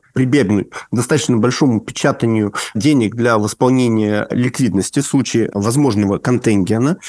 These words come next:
это приведёт к тому, что валюты развивающихся стран на самом деле будут укрепляться, и к ним по-прежнему относится российский рубль.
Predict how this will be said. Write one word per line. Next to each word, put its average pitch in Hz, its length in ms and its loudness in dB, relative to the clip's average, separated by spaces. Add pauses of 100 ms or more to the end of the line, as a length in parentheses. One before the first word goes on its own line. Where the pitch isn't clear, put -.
это 151 220 0
приведёт 143 420 0
к - 80 -10
тому, 151 260 0
что 139 440 0 (320)
валюты 139 560 0 (160)
развивающихся 123 680 0
стран - 420 -2 (260)
на 123 100 0
самом 120 280 0
деле 139 200 2
будут 117 320 -2
укрепляться, 110 560 -2
и 104 60 -2
к - 100 -4
ним 151 160 2
по-прежнему 127 720 0
относится - 580 0 (220)
российский 127 480 0
рубль. 113 300 0